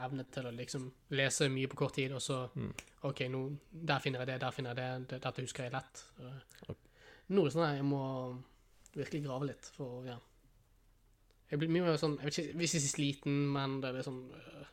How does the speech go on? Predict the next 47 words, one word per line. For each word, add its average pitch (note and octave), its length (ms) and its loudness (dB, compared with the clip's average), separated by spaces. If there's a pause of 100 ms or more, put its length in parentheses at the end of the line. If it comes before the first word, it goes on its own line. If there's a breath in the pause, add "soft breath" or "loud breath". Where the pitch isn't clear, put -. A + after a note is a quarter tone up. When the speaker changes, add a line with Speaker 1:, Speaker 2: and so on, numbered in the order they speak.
(920 soft breath)
Speaker 1:
jeg D#3 100 4
bryr D#3+ 240 10
meg C#3+ 140 8
mye D3 300 6
mindre, C#3 360 6
jeg C3 100 -2
blir C#3+ 140 4
sånn C#3+ 160 2
utbrent, B2 360 -4
kanskje. B2 280 -8 (840)
Litt B2+ 100 0
Speaker 2:
Ja. G#2 120 4
Speaker 1:
lei B2+ 120 -2
skole C3 260 -4
og B2+ 60 -6
sånt. A#2+ 180 -10 (1300)
Eh, C#3 360 -12 (500)
det D3 100 2
er C3+ 60 4
derfor C3+ 120 -2
jeg C3 100 -2
ikke C3+ 100 0
lenger C3 280 -4
går B2+ 140 -8
på B2 140 -6 (120)
lesesal B2 360 -8
og A#2 120 -10
egentlig B2 300 -10
gjør, B2 180 -10
gjør B2+ 120 -8
en A#2+ 60 -10
stor B2 180 -8
innsats B2+ 320 -8
lenger B2 180 -12
med B2+ 120 -10
fagene, B2 360 -8 (640)
selv B2 180 -12
om A#2+ 40 -10
det B2 100 -6
er B2 180 -10
en B2+ 120 -8
superdårlig B2+ 500 -4
idé. B2 100 -10 (260)
Eh, C3+ 200 -10
ikke C#3+ 160 -8
gjør C3 100 -10
det. C3 100 -8